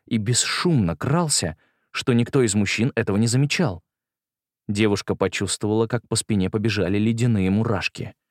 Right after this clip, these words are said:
Вера собиралась закричать, чтобы спугнуть шпиона, но мысль, что это может привлечь к ней внимание стражников, ужасала ее. В какой-то миг она подумала бежать искать Элрика, но если вдруг его не окажется на постоялом дворе,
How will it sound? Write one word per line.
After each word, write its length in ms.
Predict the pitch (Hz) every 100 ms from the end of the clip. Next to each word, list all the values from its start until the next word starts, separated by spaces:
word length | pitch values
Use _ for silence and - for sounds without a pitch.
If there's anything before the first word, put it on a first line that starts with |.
| _ _ _ _ _ _ _
Вера 280 | 98 110 120
собиралась 480 | 113 113 123 120 120
закричать, 580 | 117 - 131 117 180 120
чтобы 280 | - 104 95
спугнуть 460 | - 123 139 180
шпиона, 520 | - - 120 98 76 - _ _ _ -
но 140 | 110
мысль, 360 | 110 143 - 101
что 220 | - 117
это 140 | 113
может 320 | 104 117 110
привлечь 440 | - 120 117 123 -
к 80 | 107
ней 160 | 117
внимание 440 | 95 98 104 101 95
стражников, 640 | - 151 120 113 117 - - -
ужасала 560 | 185 135 147 - 123 95
ее. 380 | 82 78 71 - _ _ _ _ _ _ _ _
В 80 |
какой-то 360 | - 110 131 120
миг 220 | 143 160
она 160 | 98 87
подумала 400 | 98 120 117 117
бежать 400 | 110 117 139 131
искать 300 | 120 139 -
Элрика, 480 | 180 131 95 90 - _ _ _ _
но 100 | 113
если 320 | 107 113 - 98
вдруг 300 | 90 120 101
его 180 | 107
не 100 | 104
окажется 480 | 104 98 131 117 -
на 120 | 101
постоялом 560 | 95 98 98 104 110 104
дворе, 340 | 101 98 120